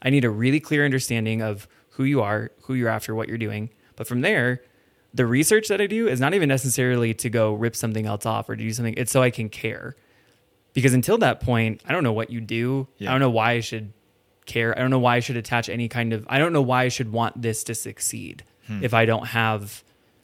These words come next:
Speaker 1: the care and the backstory and the information behind it. So if I can look into that farther, if I can dive deeper into that side,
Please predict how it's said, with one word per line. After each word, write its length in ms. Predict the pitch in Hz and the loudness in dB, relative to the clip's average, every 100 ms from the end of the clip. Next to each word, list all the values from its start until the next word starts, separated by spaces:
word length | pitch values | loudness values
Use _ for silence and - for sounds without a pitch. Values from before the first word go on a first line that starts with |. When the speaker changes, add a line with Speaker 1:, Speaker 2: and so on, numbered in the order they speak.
| _ - | _ -2
Speaker 1:
the 140 | 117 | -2
care 300 | - 120 117 | 4 6 6
and 100 | 110 | 6
the 60 | 107 | 2
backstory 540 | 107 107 - 110 107 | 0 -2 -6 -4 -2
and 80 | 107 | -2
the 60 | 107 | -4
information 460 | 101 113 110 113 | -6 -6 -4 -4
behind 260 | 107 101 113 | -6 -6 -8
it. 80 | - | -4
So 80 | 117 | 0
if 40 | |
I 100 | 147 | 2
can 160 | 180 143 | 2 2
look 260 | 131 127 | 2 2
into 240 | 123 120 120 | 0 -2 0
that 200 | 117 117 | -2 -2
farther, 320 | - 151 147 | 0 2 2
if 100 | 131 | 0
I 60 | - | -4
can 160 | 113 | -4
dive 260 | 110 117 123 | 0 0 0
deeper 280 | 123 123 120 | -2 -2 -4
into 140 | 113 | -4
that 200 | 110 113 | -4 -6
side, 400 | - 110 104 104 | -6 -6 -6 -8